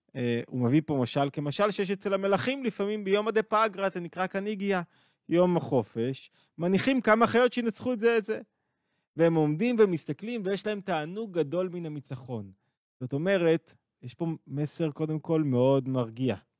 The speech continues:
המאבק על המחשבות שלנו הוא לא איזה, איזה דבר שלילי שקורה לי, הוא לא איזה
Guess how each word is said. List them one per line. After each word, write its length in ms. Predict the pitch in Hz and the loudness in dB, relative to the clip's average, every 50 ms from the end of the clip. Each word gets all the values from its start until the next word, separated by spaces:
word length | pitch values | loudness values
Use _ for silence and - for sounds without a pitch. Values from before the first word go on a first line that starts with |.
| _ _ _ _ _ _ _ _ _ _ _ _ _ _ _ _ _ | _ _ _ _ _ _ _ _ _ _ _ _ _ _ _ _ _
המאבק 680 | 123 120 123 120 117 98 135 160 165 156 - - - _ _ _ _ _ _ _ _ _ _ _ | -4 0 0 2 0 2 2 2 0 0 -2 -10 -20 _ _ _ _ _ _ _ _ _ _ _
על 100 | 120 123 | -4 -2
המחשבות 560 | 120 127 123 - - - 120 110 143 165 - | -2 -2 -2 -2 -4 -4 -2 0 0 -2 0
שלנו 460 | - 190 180 185 190 196 202 202 190 190 - _ _ _ _ _ _ _ _ _ _ | 0 0 2 2 2 2 0 -2 -4 -6 -10 _ _ _ _ _ _ _ _ _ _
הוא 220 | - 139 127 123 | -8 -4 -4 -2
לא 760 | 123 127 139 147 160 170 180 180 180 180 180 180 180 180 180 175 175 | 0 0 0 2 2 2 4 4 4 2 2 2 2 2 2 0 0
איזה, 720 | 160 160 139 131 131 143 151 151 147 147 143 143 143 139 139 | 0 0 -2 -2 -4 -2 0 0 2 2 2 0 0 -2 -4
איזה 340 | - 151 147 131 120 135 139 | -4 -4 -6 -4 -6 -8 -6
דבר 380 | 123 123 120 113 139 139 139 | -4 -4 -2 0 -2 -2 -2
שלילי 360 | 131 - - - 135 131 139 131 | -4 -6 -8 -8 -6 -4 -4 -6
שקורה 520 | - 135 - - 131 120 123 123 123 123 | -8 -10 -12 -14 -16 -14 -12 -10 -10 -10
לי, 220 | 120 120 120 120 | -10 -10 -10 -10
הוא 240 | 117 117 123 123 113 | -10 -10 -12 -12 -10
לא 240 | 123 139 143 160 165 | -8 -4 -2 -2 -2
איזה 240 | 170 160 143 160 | -2 -2 -4 -6